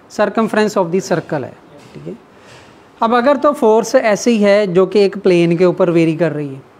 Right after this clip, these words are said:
तो फिर तो ये assume किया जा सकता है, क्योंकि force plane पे vary नहीं करती, force थ्री dimension में vary कर रही है, एक sphere के अंदर आप कह सकते हैं कि vary कर रही है। तो that's why हमें four pi R square ही लेना पड़ेगा,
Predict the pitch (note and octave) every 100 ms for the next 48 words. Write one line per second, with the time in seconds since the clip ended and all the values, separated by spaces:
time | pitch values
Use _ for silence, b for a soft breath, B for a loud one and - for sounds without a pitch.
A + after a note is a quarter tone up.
0 | - _ - E3+ A#3 A3+ B3 A#3 A3+ G3+
1 | F#3+ F#3 F3 F#3 D#3 C#3+ C3 - - -
2 | - - - G#3 A#3+ - G3 G3 G3 -
3 | G3+ G#3 G#3 G#3 F#3+ F3 F3+ F#3 F#3 D#3+
4 | E3+ F3 F3 F3 F3+ C4 - - G#3+ G#3
5 | F3+ E3 F3+ F3+ D#3+ D3+ C#3 C3+ - D3
6 | - B B - - F3 - G3+ G#3 A3
7 | G3+ G3 F3+ F3 E3 - E3+ D#3 D#3 -
8 | D#3+ E3 D#3 C#3+ C#3+ C3 C#3 D3 B B
9 | B - F#3+ G3 G#3+ - C4 A#3+ A#3 B3
10 | C4 - - G3 G3+ G#3 G#3+ G3 E3+ E3+
11 | F#3 F3+ F3 G#3+ E3+ D3 C#3 C#3+ C#3+ D#3